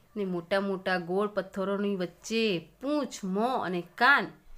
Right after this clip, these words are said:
સંકોરીને બેસી ગયો હતો. સંકોરીને બેસી ગયો તે પણ મેં તમને સમજાવ્યું કે બધું જ ગોળ વાળીને, આખું એની પૂંછ, મોં, કાન બધું જ ગોળ વળી ગયો અને આખો એ પથ્થર હોય ગોળ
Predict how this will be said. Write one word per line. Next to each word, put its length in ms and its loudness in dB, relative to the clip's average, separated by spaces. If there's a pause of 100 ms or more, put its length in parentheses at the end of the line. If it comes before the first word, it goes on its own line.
(300)
સંકોરીને 800 0
બેસી 400 -6
ગયો 560 4
હતો. 280 -4
સંકોરીને 640 -2
બેસી 320 -4
ગયો 200 0
તે 160 -6
પણ 180 -8
મેં 180 -4
તમને 200 -4
સમજાવ્યું 680 2
કે 120 -4
બધું 420 2
જ 40 -4 (420)
ગોળ 320 10
વાળીને, 400 4
આખું 1400 -6
એની 280 4
પૂંછ, 880 0
મોં, 600 2
કાન 300 2
બધું 320 -4
જ 80 -6
ગોળ 400 6
વળી 300 6
ગયો 180 4
અને 160 2
આખો 280 0
એ 80 2
પથ્થર 480 0
હોય 240 8
ગોળ 320 0